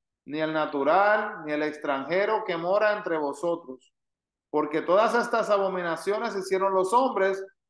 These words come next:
de aquella tierra que fueron antes de vosotros, y la tierra fue contaminada. No sea que la tierra os vomite por haberla contaminado, como vomitó a la nación que le, que la habitó antes de vosotros.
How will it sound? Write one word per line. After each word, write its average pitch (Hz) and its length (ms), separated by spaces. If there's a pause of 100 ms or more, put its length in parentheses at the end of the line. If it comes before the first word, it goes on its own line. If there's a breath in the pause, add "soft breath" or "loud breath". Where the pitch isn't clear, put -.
(160)
de 160 120
aquella 180 460
tierra 196 580
que 175 160
fueron 190 400
antes 220 400
de 226 100
vosotros, 220 880
y 156 100
la 151 220
tierra 208 400
fue 202 260
contaminada. 139 880 (640)
No 170 180
sea 214 300
que 208 100
la 190 180
tierra 214 440
os 170 160
vomite 196 540
por 165 180
haberla 160 420
contaminado, 151 960 (260)
como 165 260
vomitó 160 500
a 214 40
la 202 140
nación 226 600 (480)
que 180 160
le, 170 300
que 170 140
la 156 240
habitó 214 680
antes 240 440
de 220 80
vosotros. 214 720